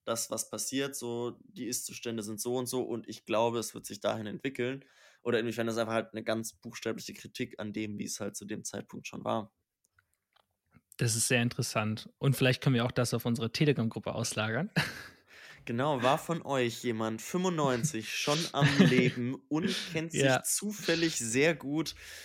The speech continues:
Speaker 1: mit, äh, medialem Nutzungsverhalten, ähm, in den U S A aus? Dann meldet euch gerne. Dann seid ihr hiermit offiziell eingeladen als, äh, Gast zur nächsten Sendung, als, äh, Expertin. Das wäre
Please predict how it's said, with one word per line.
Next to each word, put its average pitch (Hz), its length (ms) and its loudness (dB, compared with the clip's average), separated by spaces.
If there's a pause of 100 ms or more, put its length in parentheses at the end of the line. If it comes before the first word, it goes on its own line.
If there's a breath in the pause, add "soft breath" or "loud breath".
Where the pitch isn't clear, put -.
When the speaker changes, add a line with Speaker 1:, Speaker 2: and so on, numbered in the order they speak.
(180 loud breath)
Speaker 1:
mit, 127 360 -6
äh, 120 460 4
medialem 120 500 2
Nutzungsverhalten, 110 1200 -2
ähm, 104 460 -6
in 117 100 -4
den 110 120 -4
U 120 120 -4
S - 120 -4
A 120 220 2
aus? 135 380 -2
Dann 120 240 2
meldet 151 420 2
euch 135 480 -2 (100)
gerne. 123 380 0 (140)
Dann 120 80 -2
seid 127 100 4
ihr 131 60 4
hiermit 147 160 0
offiziell 151 400 0
eingeladen 123 800 2
als, 117 480 -4
äh, 113 360 -2 (200 soft breath)
Gast - 280 -4
zur 113 120 -2
nächsten 113 440 -4
Sendung, 113 680 -6
als, - 260 -10
äh, 104 120 -8 (100)
Expertin. 120 800 -6 (760 loud breath)
Das 135 140 2
wäre 147 80 4